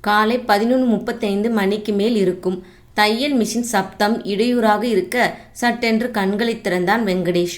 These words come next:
மனைவி கலா தையல் மிஷினில் துணிகளை தைத்து கொண்டு இருந்தாள். கண்களை மெதுவாக திறந்தான்.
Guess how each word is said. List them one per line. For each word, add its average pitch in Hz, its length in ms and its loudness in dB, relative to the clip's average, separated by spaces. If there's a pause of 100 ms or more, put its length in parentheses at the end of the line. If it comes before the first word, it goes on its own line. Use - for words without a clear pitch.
(440)
மனைவி 220 420 0
கலா 208 360 4
தையல் 208 520 0
மிஷினில் 202 380 0
துணிகளை 208 480 0
தைத்து 185 340 -2
கொண்டு 185 260 0
இருந்தாள். 170 440 0 (440)
கண்களை 240 500 2
மெதுவாக 196 500 0
திறந்தான். 170 560 -2